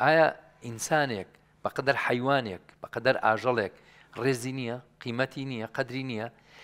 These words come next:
ئەگەر هەیەتی بۆ قسە ناکەن، بۆ بێدەنگن، بۆ باسی ئەم مۆزوعە ناکەن، بۆ نایکەن بەهەرا.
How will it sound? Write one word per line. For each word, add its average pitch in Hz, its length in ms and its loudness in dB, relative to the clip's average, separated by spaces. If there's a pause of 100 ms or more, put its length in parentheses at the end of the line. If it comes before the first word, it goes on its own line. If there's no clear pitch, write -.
(240)
ئەگەر 151 320 4
هەیەتی 160 380 0 (120)
بۆ 180 160 4
قسە - 260 0
ناکەن، 87 320 -2 (500)
بۆ 151 160 6
بێدەنگن، 127 540 2 (560)
بۆ 160 80 4 (100)
باسی 196 300 6
ئەم 151 140 0
مۆزوعە 143 380 4
ناکەن، 117 300 2
بۆ 165 160 2
نایکەن 185 380 2
بەهەرا. 127 340 8